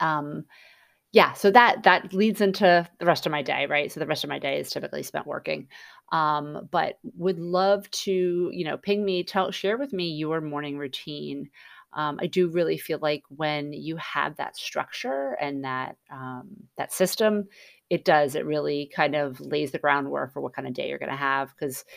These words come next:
if you're rushed and crazy and you wake up late and, and you're, you're rushing around and you feel like you're almost always behind, again, that sets the tone for the day. So if you wake up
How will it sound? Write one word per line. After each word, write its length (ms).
if 160
you're 140
rushed 380
and 120
crazy 720
and 200
you 80
wake 180
up 140
late 400
and, 240
and 180
you're, 200
you're 160
rushing 300
around 480
and 140
you 60
feel 180
like 240
you're 280
almost 340
always 220
behind, 600
again, 320
that 180
sets 180
the 80
tone 320
for 60
the 100
day. 320
So 360
if 180
you 300
wake 400
up 360